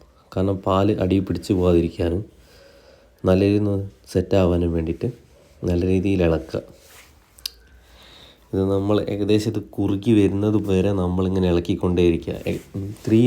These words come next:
എപ്പോഴും ശ്രദ്ധിക്കണം, മീഡിയം ഫ്ലെയിമിൽ വെക്കാൻ പാടുള്ളൂ. ഇനി ഏലക്കയുടെ ടേസ്റ്റ് ഇഷ്ടമുള്ളവർക്ക് ഏലക്ക ആഡ് ചെയ്യാം, അല്ലാത്തവർക്ക് ചേർക്കേണ്ട ആവശ്യമില്ല. കുറച്ച് ഏലക്കയും കൂടെ ചേർക്കുകയാണ് അതിൻ്റെ ഒരു മണത്തിനും ആ ടേസ്റ്റിനും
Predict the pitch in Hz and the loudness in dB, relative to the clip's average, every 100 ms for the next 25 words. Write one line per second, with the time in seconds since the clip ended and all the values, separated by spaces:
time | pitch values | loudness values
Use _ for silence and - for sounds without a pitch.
0 | 117 - - 113 95 92 90 98 95 90 | 4 2 0 2 2 2 2 2 2 2
1 | 95 98 95 92 92 85 92 82 85 85 | 2 2 2 2 2 2 0 0 -2 -2
2 | 71 - - - - - _ - - - | -6 -10 -20 -20 -20 -20 _ -20 -20 -20
3 | - - _ _ _ _ - _ _ - | -20 -20 _ _ _ _ -20 _ _ -20
4 | - _ _ _ - _ _ _ _ _ | -20 _ _ _ -20 _ _ _ _ _
5 | _ _ _ _ - _ 107 101 107 117 | _ _ _ _ -20 _ -2 2 2 4
6 | 131 127 113 107 - 113 - - 123 107 | 4 4 4 2 2 -2 -2 -2 0 2
7 | 104 117 113 120 95 98 104 92 92 87 | 2 2 2 2 2 0 0 2 4 4
8 | 95 123 - _ - - 87 95 - 107 | 2 -2 -14 _ -14 -6 -2 -2 0 0
9 | 104 95 90 92 90 80 87 82 104 - | 2 2 2 2 2 2 0 -2 -4 -12
10 | - - - _ 104 101 110 101 107 113 | -20 -20 -20 _ -4 2 6 6 6 4
11 | 113 117 - 95 92 95 95 90 92 92 | 4 2 2 -2 0 0 0 2 2 0
12 | 92 - - 90 87 87 101 92 85 - | 0 -4 -4 -2 -2 0 0 0 -4 -14
13 | - 90 - 90 87 - 95 90 | -12 -10 0 2 2 0 -2 -2